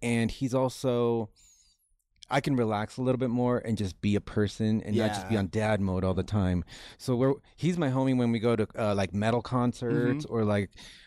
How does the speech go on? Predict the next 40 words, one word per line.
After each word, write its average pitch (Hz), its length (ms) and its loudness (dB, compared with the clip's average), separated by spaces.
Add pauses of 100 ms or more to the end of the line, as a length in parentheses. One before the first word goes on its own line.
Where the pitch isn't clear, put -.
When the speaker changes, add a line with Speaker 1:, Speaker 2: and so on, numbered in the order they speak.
(120)
Speaker 1:
horror 120 360 0
movies 120 560 0
or 117 120 0
anything 117 640 0
that 101 240 2
my 107 160 2
wife 107 280 0
really 135 260 2
isn't 120 200 0
into. 139 420 0
Speaker 2:
Right. 113 140 0
Speaker 1:
I 113 80 2
have, 113 360 0
like, 101 280 0
a 107 60 -4
little 110 200 2
partner 101 340 0
in 95 80 0
crime 101 340 2
now, 95 420 0
and 98 340 0 (480)
it's, 135 220 -2
it's, 135 200 0
it's 123 300 -2
really 131 240 2
cool 107 240 -4
to 101 80 2
hang 104 200 2
out 98 140 2
with 95 140 -4
him. 104 200 2
Like, 104 160 0
his 113 140 0
sense 117 200 0
of 92 80 -14
humor 104 320 2
is 95 100 0
on 98 160 2
point, 98 460 0
and 90 260 0